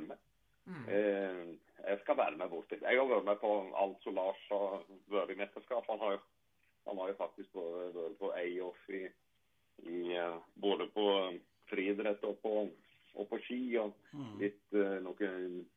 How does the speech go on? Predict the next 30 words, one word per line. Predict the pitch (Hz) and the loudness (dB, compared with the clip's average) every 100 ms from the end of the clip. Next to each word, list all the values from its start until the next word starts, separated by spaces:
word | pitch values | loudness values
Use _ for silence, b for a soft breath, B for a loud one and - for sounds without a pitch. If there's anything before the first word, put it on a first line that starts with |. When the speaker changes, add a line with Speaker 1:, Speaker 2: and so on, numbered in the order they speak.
| - 82 | -16 -6
Speaker 1:
mesterskap | 98 - 98 101 95 98 | -6 -2 0 4 4 2
i | |
friidrett | - 95 98 104 104 - | 0 2 2 4 2 0
har | 113 104 | -2 2
han | |
vært | 104 101 110 | 4 4 4
i, | 101 | 2
og | - B B B B | -4 B B B B
litt | 107 - | -4 -2
forskjellig, | 107 110 120 123 - | 0 2 4 2 2
så, | 135 | 0
eh, | - - 62 58 65 | 0 -10 -12 -10 -4
og | 101 | 0
junior-V | 101 104 110 110 | 4 4 4 0
M | 110 104 | 0 0
i | 104 | 0
fjor. | 117 131 147 b b b b | 0 0 -4 b b b b
Så | 127 | 4
jeg | 131 | 6
har | 107 | 6
jo | 107 | 4
fått | 135 | -2
være | 135 107 | 0 -2
med | 110 147 | 0 2
og | 151 - | 0 -2
sett | 127 - _ - - | -6 -6 _ -18 -6
på | 160 | -4
innsida | 156 107 - 135 143 | -2 -6 -4 4 4
da, | 127 | 4
hvordan | 117 120 | 2 -2